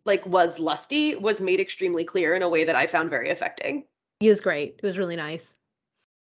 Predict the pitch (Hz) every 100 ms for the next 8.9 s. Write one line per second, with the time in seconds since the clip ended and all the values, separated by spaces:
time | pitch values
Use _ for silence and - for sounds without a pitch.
0 | _ - - 214 196 190 185 226 240 233
1 | 208 175 175 175 170 - - 160 165 147
2 | 160 165 151 139 143 185 220 175 165 160
3 | 160 151 156 156 151 147 151 151 147 151
4 | 156 139 - _ _ _ _ _ _ _
5 | _ _ _ _ - 180 208 208 220 214
6 | 226 226 202 - 175 170 170 170 185 175
7 | 208 208 196 - 233 247 247 254 - _
8 | _ _ _ - 127 - _ _